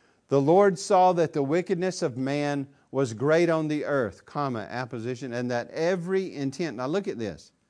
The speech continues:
This is God's word. Look in any translation you want to. "Every intent of the thoughts of his heart was only evil continually."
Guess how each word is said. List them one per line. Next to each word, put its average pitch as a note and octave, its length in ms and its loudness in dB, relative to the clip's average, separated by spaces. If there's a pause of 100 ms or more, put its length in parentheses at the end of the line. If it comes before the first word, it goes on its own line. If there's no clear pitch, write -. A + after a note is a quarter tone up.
(240)
This D3+ 160 -8
is E3+ 240 -12
God's C#3+ 400 -2
word. C#3 420 -4 (140)
Look B2 160 -10
in B2+ 80 -6
any C#3+ 220 -2
translation D3 580 -8
you D3 100 -6
want B2 200 -10
to. G2 180 -8 (1000)
"Every F3+ 560 0
intent C#3+ 680 -4 (160)
of A2+ 160 -6
the A2+ 100 -4
thoughts D3+ 640 -6
of A#2+ 220 -10
his A2+ 240 -8
heart D#3+ 440 -4 (160)
was A2 240 -10
only A#2+ 460 -6
evil D3+ 580 -6 (520)
continually." F#2 800 -12